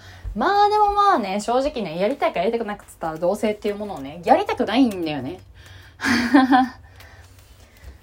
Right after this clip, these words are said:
だからなんかこうさ、恋愛結婚のいいとこってさ、まあ、恋愛感情があるからこそ、なんか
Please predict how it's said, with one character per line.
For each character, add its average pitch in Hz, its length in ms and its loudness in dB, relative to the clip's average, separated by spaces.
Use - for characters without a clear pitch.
だ 233 120 -10
か 233 120 -6
ら 214 140 -8
な 214 160 -8
ん 226 60 -6
か 233 140 -8
こ 214 180 -12
う 202 60 -12
さ、 208 220 -6
恋 240 220 -4
愛 392 160 0
結 427 260 -6
婚 285 200 -2
の 233 80 0
い 233 60 -2
い - 20 -4
と - 80 -12
こ 180 80 -14
っ - 20 -20
て - 80 -20
さ、 185 180 -8
ま 180 100 -8
あ、 - 20 -6
恋 208 180 -2
愛 415 220 -4
感 539 280 -6
情 220 280 -4
が 185 340 -6
あ 311 80 -2
る 277 220 -2
か 294 180 -6
ら 285 120 -4
こ 302 140 -10
そ、 302 280 -2
な 240 80 0
ん - 20 -4
か 180 100 -10